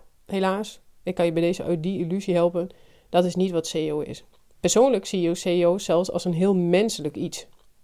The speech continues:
Voor mij gaat seo namelijk heel erg over je bezoeker. Dus je kunt daar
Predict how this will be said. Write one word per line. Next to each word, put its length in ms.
Voor 140
mij 160
gaat 220
seo 300
namelijk 360
heel 200
erg 280
over 520
je 120
bezoeker. 480
Dus 340
je 180
kunt 280
daar 360